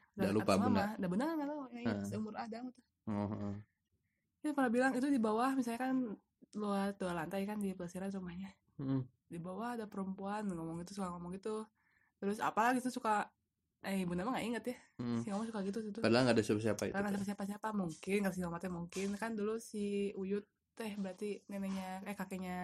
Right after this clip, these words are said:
Speaker 1: Mama.
Speaker 2: Hmm. Teh.
Speaker 1: Dia teh kan ini apa?
Speaker 2: Dukun.
Speaker 1: Eh, dukun paranormal apa ya itu yang kata orang pintar kali ya.
Speaker 2: Dukun.
Speaker 1: <laughs> Kan kita
Speaker 2: Itu
Speaker 1: nggak tahu, Ji,
Speaker 2: orang nor-, apa?
Speaker 1: banyak
Speaker 2: Paranormal teh penghalusan dari kata
Speaker 1: Mm-mm.
Speaker 2: dukun.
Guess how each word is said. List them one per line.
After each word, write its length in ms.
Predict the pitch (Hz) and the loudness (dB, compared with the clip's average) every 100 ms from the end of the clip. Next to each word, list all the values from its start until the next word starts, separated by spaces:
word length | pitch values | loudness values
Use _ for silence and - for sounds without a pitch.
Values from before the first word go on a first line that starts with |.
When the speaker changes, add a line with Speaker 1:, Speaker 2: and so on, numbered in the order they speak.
| 180 180 | -2 -4
Speaker 1:
Mama. 280 | 180 175 196 202 | -4 -4 -4 -6
Speaker 2:
Hmm. 400 | - 120 113 135 143 _ _ _ _ _ _ _ _ - | -6 -2 -2 -4 -6 _ _ _ _ _ _ _ _ -6
Teh. 140 | - | 0
Speaker 1:
Dia 100 | 180 | 0
teh 100 | 202 | 0
kan 220 | 233 262 269 | 0 2 2
ini 300 | 277 277 269 | 2 2 0
apa? 180 | 262 311 - - | -2 -8 -12 -8
Speaker 2:
Dukun. 400 | 123 117 120 113 | -6 2 4 6
Speaker 1:
Eh, 140 | 113 - _ _ - - - | 2 -6 _ _ -20 -14 -8
dukun 320 | 175 - 208 | -8 -4 -2
paranormal 420 | 226 208 175 175 202 | 0 2 2 2 0
apa 120 | 202 | 0
ya 60 | 254 | 0
itu 100 | 311 | 0
yang 160 | 339 320 | 0 -2
kata 100 | 339 | 2
orang 180 | 294 247 | 4 4
pintar 240 | 226 220 - | 2 6 8
kali 140 | 233 | 10
ya. 80 | - | 12
Speaker 2:
Dukun. 260 | 143 156 123 | 12 12 12
Speaker 1:
<laughs> 440 | 120 120 - - | 8 -2 -6 2
Kan 60 | - | 4
kita 40 | |
Speaker 2:
Itu 120 | - | 8
Speaker 1:
nggak 140 | 147 139 | 10 8
tahu, 100 | 320 | 6
Ji, 80 | 339 | 2
Speaker 2:
orang 200 | 131 123 120 | 4 4 4
nor-, 220 | 117 - | 2 0
apa? 120 | - - | 0 4
Speaker 1:
banyak 240 | 233 - - _ - - - | 6 4 2 _ -20 -8 2
Speaker 2:
Paranormal 480 | 113 113 113 113 | 6 6 6 4
teh 140 | 110 135 | 2 2
penghalusan 500 | 127 113 104 101 107 | 2 2 2 2 2
dari 160 | 104 | 4
kata 160 | 247 262 | 6 6
Speaker 1:
Mm-mm. 80 | 277 277 | 8 8
Speaker 2:
dukun. 220 | 262 | 6